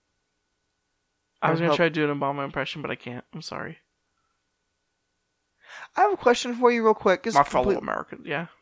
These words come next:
Speaker 1: <laughs>
Speaker 2: They're completely unrelated. If I, somebody gives me a piece of Mexican candy,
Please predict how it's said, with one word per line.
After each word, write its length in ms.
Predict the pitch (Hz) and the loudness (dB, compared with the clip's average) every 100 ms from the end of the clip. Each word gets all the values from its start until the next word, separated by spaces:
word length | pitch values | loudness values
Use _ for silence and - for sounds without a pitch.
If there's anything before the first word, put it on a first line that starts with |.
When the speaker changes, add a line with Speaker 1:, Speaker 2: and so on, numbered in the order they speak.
| - | -14
Speaker 1:
<laughs> 80 | - 640 640 679 740 679 807 831 784 _ 1047 _ - - - - _ - - _ - - - _ _ _ | -12 -10 -10 -6 -8 -8 -14 -16 -20 _ _ _ -20 -20 -20 -20 _ -20 -20 _ -20 -20 -20 _ _ _
Speaker 2:
They're 100 | 262 | -10
completely 440 | 262 254 233 240 226 | -8 -8 -4 2 4
unrelated. 560 | 214 185 185 165 190 208 226 - - - | 4 2 0 0 0 -2 -6 -8 -8 0
If 120 | 202 - | 0 4
I, 220 | 285 302 | 6 6
somebody 420 | 254 302 330 415 | 4 0 2 2
gives 280 | 262 277 240 | 4 2 2
me 220 | 240 220 - | 0 2 2
a 80 | |
piece 280 | 185 214 196 | 0 -2 -2
of 80 | 196 | 0
Mexican 500 | 185 175 - 175 170 | 2 0 -2 -8 -8
candy, 560 | 170 151 127 - - | -6 -6 -6 -10 -16